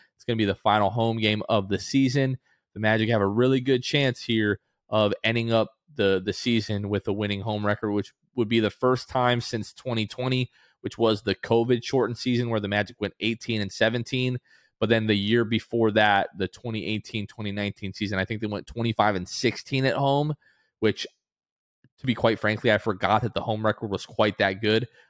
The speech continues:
I remember they were fantastic at home, especially, like, the last, you know, half of the season. But yeah, twenty-five and sixteen, what I would do for that again at home. Uh, but yeah, big game at home on Thursday versus the Cavs. Then the Magic hit the road,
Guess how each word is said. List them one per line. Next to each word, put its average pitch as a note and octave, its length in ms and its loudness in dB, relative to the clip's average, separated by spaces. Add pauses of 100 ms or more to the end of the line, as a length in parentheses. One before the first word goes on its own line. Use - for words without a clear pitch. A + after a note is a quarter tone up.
I F#2+ 80 2
remember A2+ 340 2
they A#2 140 4
were A2 100 2
fantastic G#2 680 2
at A#2+ 120 2
home, B2 180 -2
especially, G#2+ 560 0 (300)
like, G#2 120 -4
the G#2+ 120 2
last, G2 480 2
you G#2 80 0
know, F2+ 60 0
half G2+ 280 0
of G#2 100 -4
the F2+ 60 -6
season. D3+ 540 0 (640)
But G2 160 2
yeah, F#2 160 2
twenty-five C3+ 540 0
and A2+ 100 -2
sixteen, B2+ 560 -2
what A#2 160 4
I C3+ 100 6
would A#2 240 0
do A#2+ 300 2
for G2+ 320 -4
that G#2 320 2
again A#2+ 320 0
at A#2+ 240 0
home. C3 420 -2 (460)
Uh, G2+ 220 2
but G#2+ 140 -4
yeah, G2+ 280 2 (320)
big D3 220 2
game C3 240 2
at A#2+ 120 4
home B2 280 2
on A2+ 200 2
Thursday A#2 360 2
versus A2 340 0
the G#2+ 100 -2
Cavs. A2 440 2
Then A#2 160 0
the A#2 80 -2
Magic A2 320 0
hit C3 220 -6
the B2+ 100 2
road, A2+ 380 2